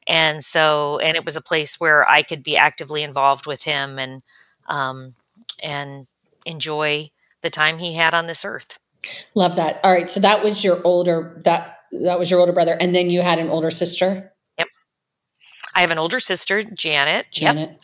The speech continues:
Speaker 1: absolutely. She's, um, seven years my senior, um, but we're really close and, you know, have had a great friendship and relationship our whole lives. And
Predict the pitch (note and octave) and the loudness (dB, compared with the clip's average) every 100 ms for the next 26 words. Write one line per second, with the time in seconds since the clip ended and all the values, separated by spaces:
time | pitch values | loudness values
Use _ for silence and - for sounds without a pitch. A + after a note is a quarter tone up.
0 | - D#3 - E3 E3 C#3+ C#3 C#3+ - F3 | -10 -6 -6 -6 -6 -4 -6 -4 -2 -2
1 | E3 - - D3+ C#3+ D3 - G3 F#3+ F#3 | -2 -2 0 2 2 -2 0 2 2 0
2 | F3+ E3+ E3+ - D#3+ D3+ - F3+ D#3+ D#3 | -2 -2 -2 -2 -2 -2 -4 -6 -6 -4
3 | G#3 D4 - - - - D#3 D3+ E3+ E3 | -4 -6 -16 -20 -14 -2 0 2 0 0
4 | D3+ F#3+ F3+ E3+ - F3 D#3+ D#3+ - - | -2 -2 0 -2 0 0 2 0 -2 -2
5 | D3+ C#3 D3 - - D3+ C#3+ C#3 C#3 D#3 | -4 -4 -8 -12 -10 -6 -4 -4 -4 -2
6 | D3+ C3 D#3+ D#3 C#3+ D#3+ D#3 D#3 - - | -2 -2 -2 -2 -2 -2 -2 -4 -10 -20
7 | _ - F3+ E3 F3+ D#3 D#3 D3+ D3+ D#3 | _ 0 2 2 -2 -2 -4 -4 -4 -4
8 | - D#3 D#3 D3+ D3 D#3 D3+ C#3 C#3 C#3+ | -4 -6 -6 -4 -6 -4 0 2 2 -2
9 | D#3 - C3 | -6 -8 -8